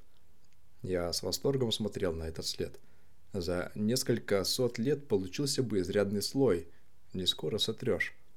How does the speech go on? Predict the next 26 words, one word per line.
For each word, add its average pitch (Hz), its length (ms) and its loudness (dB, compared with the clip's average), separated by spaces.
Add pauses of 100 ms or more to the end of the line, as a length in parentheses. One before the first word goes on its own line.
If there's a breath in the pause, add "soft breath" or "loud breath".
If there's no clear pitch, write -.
(560)
Кажется, 110 440 2
все-таки 123 460 0
есть 113 340 2
смысл 110 420 4
вести 92 280 2
раскопки 113 480 0
на 104 180 2
острове 87 380 -2
Пасхи. - 480 -2 (680 soft breath)
Может 95 360 2
быть, 139 220 4
именно 120 280 2
отсутствие 117 520 -2
леса 120 380 4
помогает 87 560 0
ветру 120 300 2
тащить - 360 -2
скалы 90 500 0 (440 soft breath)
и 95 180 2
будто 98 420 0
снегом 120 540 0
осыпать - 500 -2
мелкой 123 360 2
сухой 98 420 2
пудрой 101 420 2
равнину. 92 560 0